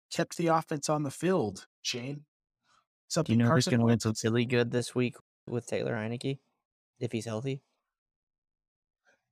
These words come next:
Speaker 1: Jahan Dotson.
Speaker 2: Jahan Dotson.
Speaker 1: I don't think Jahan Dotson plays this week.
Speaker 2: Uh,
Speaker 1: I hope he does. I really need, I need him to. But, w-, real short, real sweet.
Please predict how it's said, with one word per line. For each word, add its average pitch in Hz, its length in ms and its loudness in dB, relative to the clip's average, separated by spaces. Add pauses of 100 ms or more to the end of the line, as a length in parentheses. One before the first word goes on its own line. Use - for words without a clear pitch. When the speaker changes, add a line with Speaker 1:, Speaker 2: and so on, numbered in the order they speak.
(220)
Speaker 1:
Jahan 104 300 -2
Dotson. 95 380 -4 (300)
Speaker 2:
Jahan 95 600 -4
Dotson. - 600 -4 (220)
Speaker 1:
I 127 100 4
don't 139 200 0
think 120 140 -6
Jahan 104 300 -4
Dotson 95 380 -4
plays 95 240 -8
this - 220 -6
week. 90 320 -12 (460)
Speaker 2:
Uh, 127 300 0
Speaker 1:
I 117 60 2
hope 156 260 2
he 165 80 4
does. 107 460 -2 (240)
I 156 100 4
really 160 280 2
need, 135 180 -4
I 147 200 2
need 139 220 -2
him 117 160 -4
to. 101 320 -4 (880)
But, 180 320 6 (260)
w-, - 180 -12 (1700)
real 175 200 4
short, 175 340 4
real 160 160 2
sweet. 139 420 0